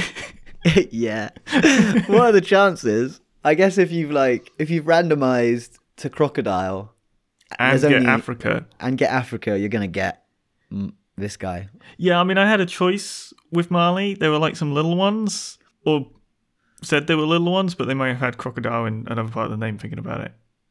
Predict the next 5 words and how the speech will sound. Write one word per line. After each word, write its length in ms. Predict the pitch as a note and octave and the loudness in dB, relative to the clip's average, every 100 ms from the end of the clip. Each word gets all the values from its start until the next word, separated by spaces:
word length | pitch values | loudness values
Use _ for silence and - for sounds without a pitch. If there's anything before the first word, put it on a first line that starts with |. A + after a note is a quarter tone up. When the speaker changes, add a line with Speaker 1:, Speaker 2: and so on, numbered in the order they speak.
| _ _ _ | _ _ _
Speaker 2:
Yeah. 260 | G2 F#2+ F#2 G2 - | -12 -10 -12 -18 -12
Speaker 1:
'Cause, 400 | B2 - - _ _ _ _ _ | -12 -10 -18 _ _ _ _ _
no, 220 | - - - _ _ _ - | -12 -10 -12 _ _ _ -4
it, 240 | B2 - - - | -4 -4 -20 -4
no. 160 | C#3+ | -2